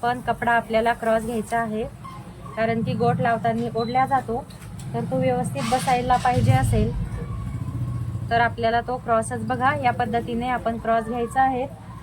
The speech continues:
आणि गोटसाठी आपण इथे दीड इंचाचा कपडा घेणार आहोत, कारण की जास्त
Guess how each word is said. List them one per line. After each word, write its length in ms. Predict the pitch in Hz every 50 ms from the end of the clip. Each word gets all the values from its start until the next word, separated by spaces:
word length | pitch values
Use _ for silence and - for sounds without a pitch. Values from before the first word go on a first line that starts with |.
| - - -
आणि 220 | 214 233 247 262
गोटसाठी 540 | 240 226 240 254 - - 262 240 247 254 262
आपण 320 | 247 240 - 240 247 247
इथे 280 | 247 240 220 262 262 269
दीड 220 | 226 247 254 240
इंचाचा 400 | 254 240 240 220 247 233 226 254
कपडा 320 | 254 - 254 - 240 247 240
घेणार 320 | 240 247 247 254 262 269
आहोत, 280 | 277 277 269 269 302 - - - - - - - - - - - - - - - - - - - - - - - - -
कारण 220 | 226 220 226 226
की 120 | 226 262 262
जास्त 360 | 254 247 247 247 - -